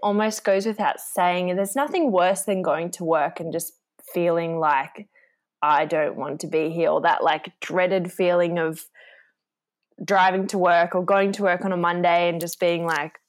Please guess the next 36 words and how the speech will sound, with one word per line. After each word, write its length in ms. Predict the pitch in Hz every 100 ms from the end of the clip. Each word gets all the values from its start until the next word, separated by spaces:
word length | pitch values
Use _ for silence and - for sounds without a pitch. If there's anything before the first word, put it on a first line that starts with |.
| _ 196
"Oh, 320 | 202 196 165
this 260 | 190 190 - _
is 380 | 185 185 175 170 170
draining 500 | - 156 160 170 170
the 100 | 170
life 320 | 165 165 165 165
out 180 | 151
of 100 | 165
me." 360 | 165 165 233 247 _ - - - _
Um, 640 | 190 185 180 175 170 180 190 _ _ _ _ _ _ _ _ - - _ _ _ _ _ _ _
yeah, 400 | 208 254 240 -
it's, 240 | - 247 - - _ _ _ -
I 100 | 233
think 340 | 294 302 - _ _ -
work 540 | 190 202 214 359 370 -
is 240 | 247 -
such 240 | 214 - - -
a 80 |
big 420 | 180 - 180 170 -
part 260 | - 175 160
of 140 | 170
your 140 | 175
life, 440 | 160 156 156 294 - - _ _ -
and, 560 | 196 190 180 175 180 180 - - - - _ _ _ _ _ _
well, 480 | 175 180 202 185 139
for 300 | - 202 180
majority 560 | 160 185 160 180 170 165
of 120 | 165
people, 320 | 180 151 165
it's 180 | 160 -
a 40 |
huge 340 | 170 175 160 -
part 240 | 165 160
of 140 | 156 165
your 80 |
life. 380 | 151 185 190 220